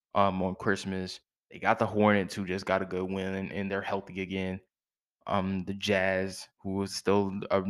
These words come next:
pretty good, solid team out west. Same with Portland. Um, Atlanta, they've been winning recently. And like I said, that, and that takes us to January, which I believe is around the time where Steph Curry is gonna be coming back.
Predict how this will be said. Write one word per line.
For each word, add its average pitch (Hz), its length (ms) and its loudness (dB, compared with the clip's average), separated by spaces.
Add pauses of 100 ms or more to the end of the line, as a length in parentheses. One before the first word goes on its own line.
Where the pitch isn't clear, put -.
pretty 104 220 -4
good, 95 260 -6
solid 92 280 0
team 95 220 0
out 92 180 2
west. 90 360 -4 (800)
Same 98 260 0
with 95 140 -4
Portland. 98 680 -2 (1300)
Um, 101 200 4
Atlanta, 101 600 4
they've 98 180 -2
been 98 220 2
winning 98 220 0
recently. 95 640 -2 (800)
And 98 300 -2 (180)
like 104 140 0
I 101 40 -6
said, 92 220 -6
that, 113 160 8
and 110 180 6
that 117 140 10
takes 123 240 4
us 113 120 0
to 107 100 -8
January, 95 540 2
which 87 200 -4
I 92 60 0
believe 101 460 -4 (200)
is 98 140 -4
around 101 460 4
the 117 80 2
time 123 340 2
where 120 140 2
Steph 117 320 2
Curry 123 260 6
is 120 60 0
gonna 123 140 2
be 120 120 0
coming 135 280 2
back. 143 280 0